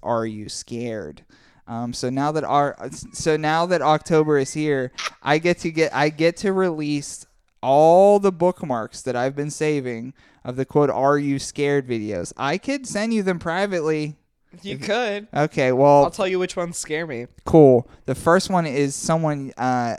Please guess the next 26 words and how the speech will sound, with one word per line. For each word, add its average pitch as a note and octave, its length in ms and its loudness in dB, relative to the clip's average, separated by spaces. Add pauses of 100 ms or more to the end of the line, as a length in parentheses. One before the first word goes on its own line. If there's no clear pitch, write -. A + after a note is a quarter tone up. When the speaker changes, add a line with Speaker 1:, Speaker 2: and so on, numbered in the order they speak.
Speaker 1:
um, A#2 600 -4 (220)
what C#3 220 0
sounds D3 240 -4
like C#3 160 -2
a, C3 460 -4
uh, A2+ 400 -4 (100)
a A#2 220 -2
lady C#3+ 720 -2
screaming D3 480 -4
for C3 220 -4
her C3+ 180 0
life C3 380 0
in C3 180 -6
Corpus B2 440 -2
Christi, B2 540 -6 (320)
and B2+ 320 -2
it A2+ 200 -6
cannot C3 360 -4
be B2 160 0
identified B2 600 -2
where B2 220 0
it - 80 -10
came C3 240 -6
from. - 340 -12 (160)
Speaker 2:
Cool. A#2+ 280 -10 (140)
Speaker 1:
Um, C#3 640 4